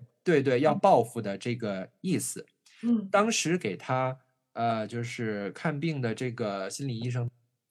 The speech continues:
Speaker 1: 知道这个事情之后呢，他报警了。
Speaker 2: 嗯。
Speaker 1: 他也向他的上级的主管，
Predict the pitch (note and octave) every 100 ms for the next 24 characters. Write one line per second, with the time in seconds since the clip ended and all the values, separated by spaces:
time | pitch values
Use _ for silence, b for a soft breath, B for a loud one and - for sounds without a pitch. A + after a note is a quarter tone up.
0 | - E3 F3 C#3+ D#3+ D3 C#3 D#3 B2+ A#2+
1 | D#3 E3 E3+ C3+ G2+ F2+ - _ _ -
2 | E3 E3+ G3 E3 A#2+ - F2+ G#2 _ _
3 | _ A#3+ B3 F#3 - _ _ _ _ _
4 | - - F3+ B2+ G#2 F#3 C#3+ A#2 D#3 C#3
5 | A#2 A2+ - F3+ B2+ B2 A2 B2 B2 A#2
6 | A#2+ C#3 G2+ F2+ F2+